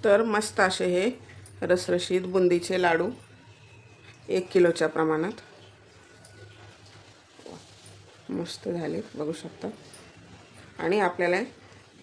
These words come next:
मोठा झाऱ्या वापरलेला नाही, आपल्या रोजच्या तळण्याच्या झाऱ्याने बनवलेले आहेत. आहेत का नाही हलवाईसारखे?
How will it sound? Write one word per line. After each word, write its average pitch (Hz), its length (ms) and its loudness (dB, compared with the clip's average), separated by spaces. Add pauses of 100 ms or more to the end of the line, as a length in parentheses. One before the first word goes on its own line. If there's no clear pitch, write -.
(120)
मोठा 214 360 4
झाऱ्या 202 300 2
वापरलेला 175 540 2
नाही, 180 200 0
आपल्या 196 400 -2
रोजच्या 196 420 0
तळण्याच्या 180 440 4
झाऱ्याने 180 500 0 (600)
बनवलेले 170 480 2
आहेत. 185 260 -2 (1120)
आहेत 202 300 -2
का 196 60 2
नाही 185 240 2
हलवाईसारखे? 175 760 0